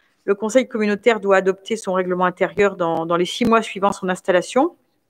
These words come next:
Pour ce faire, nous avons pris, euh, pour base le règlement précédent en lui apportant, euh, quelques modifications, soit pour de simples mises à jour réglementaires, soit pour les adaptations à la situation, avec notamment la prise en compte des conséquences de l'instauration de l'urgence sanitaire.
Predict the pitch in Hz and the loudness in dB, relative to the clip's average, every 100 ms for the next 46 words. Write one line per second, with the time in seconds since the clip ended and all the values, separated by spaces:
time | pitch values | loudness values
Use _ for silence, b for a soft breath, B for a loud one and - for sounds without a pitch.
0 | _ _ _ _ - 170 - 190 226 202 | _ _ _ _ -10 -8 -6 0 0 0
1 | 170 170 180 - 220 185 165 165 160 170 | 2 2 0 -2 2 4 4 0 -2 2
2 | 214 180 170 180 190 190 185 190 - 190 | 2 2 0 2 0 0 -2 -6 -4 0
3 | 226 277 B B B B B B B 202 | 2 0 B B B B B B B 2
4 | 196 196 208 202 226 202 165 165 220 - | 6 4 2 0 2 4 4 2 -2 -2
5 | 196 190 175 - 185 175 269 - 247 247 | -4 -4 -8 -2 -2 0 -4 0 0 0
6 | 220 196 185 180 247 233 - 196 190 185 | -4 -2 -2 0 0 0 0 -2 2 0
7 | 170 190 185 180 175 170 - 233 240 - | 2 -2 0 -2 0 -2 0 0 0 2
8 | 226 - b b b b b b - 202 | 2 2 b b b b b b 2 4
9 | 196 202 202 202 185 - 240 202 - - | 6 4 2 2 0 0 2 2 -2 -6
10 | 190 185 262 214 - 180 190 220 277 - | -6 -4 -2 -2 -4 -4 2 2 2 0
11 | 254 220 202 247 233 196 196 - - 226 | 0 2 2 2 2 0 -4 -8 -2 -2
12 | 214 175 190 196 185 180 240 240 196 175 | 0 -2 -2 0 0 0 -2 0 2 0
13 | 175 - 190 196 220 220 202 190 - 123 | 0 -2 0 2 2 0 -4 -6 -4 -4
14 | - | -6